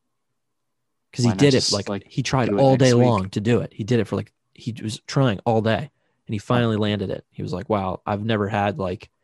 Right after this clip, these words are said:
Speaker 1: this, like, such a, like, final feeling, you know, like,
Speaker 2: Hmm.
Speaker 1: I've still felt like I can do it." But that was, like, he was like, "That took it out of me. I can't,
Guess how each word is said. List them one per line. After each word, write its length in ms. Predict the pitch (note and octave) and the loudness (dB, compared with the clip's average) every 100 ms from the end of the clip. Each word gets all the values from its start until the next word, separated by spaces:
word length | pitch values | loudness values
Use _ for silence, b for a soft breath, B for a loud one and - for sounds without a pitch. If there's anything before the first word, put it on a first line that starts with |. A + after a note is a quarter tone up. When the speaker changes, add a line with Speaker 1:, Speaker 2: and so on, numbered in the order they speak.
| _ _ _ _ _ _ _ _ | _ _ _ _ _ _ _ _
Speaker 1:
this, 260 | - - | -6 -4
like, 300 | - - - _ _ _ _ _ _ _ - | -6 -8 -12 _ _ _ _ _ _ _ -6
such 260 | - A2+ | -2 0
a, 80 | A2 | 0
like, 200 | G2+ F#2+ | 0 -6
final 680 | - - A#2 G#2+ A2 G2 F#2+ | -14 -6 -2 0 0 -2 -6
feeling, 540 | - B2 A2 D#2+ - - _ _ _ | -2 2 2 -2 -12 -18 _ _ _
you 100 | G#2+ | -6
know, 200 | G2 F#2+ | -4 -4
like, 200 | F#2+ F2+ | -4 -6
Speaker 2:
Hmm. 160 | G2 F2 _ _ _ _ _ | -10 -16 _ _ _ _ _
Speaker 1:
I've 80 | - | -6
still 160 | - G#2 | -4 -4
felt 340 | - B2 - | 0 0 0
like 120 | F#2+ | -4
I 60 | G2 | -10
can 140 | F#2+ | -4
do 180 | G#2+ G#2+ | 0 0
it." 140 | F2+ - | -2 -6
But 160 | G2 | -2
that 140 | A2 G#2 | 0 0
was, 180 | G2 B2+ | 0 -4
like, 280 | F#2 - _ _ | -8 -12 _ _
he 100 | A#2 | -4
was 120 | G2 | -4
like, 100 | - | -6
"That 160 | G2+ G2+ | -8 -8
took 140 | - | -10
it 60 | - | -10
out 100 | A#2+ | -10
of 80 | A#2 | -10
me. 80 | G#2 | -12
I 80 | |
can't, 240 | - F2+ | -10 -12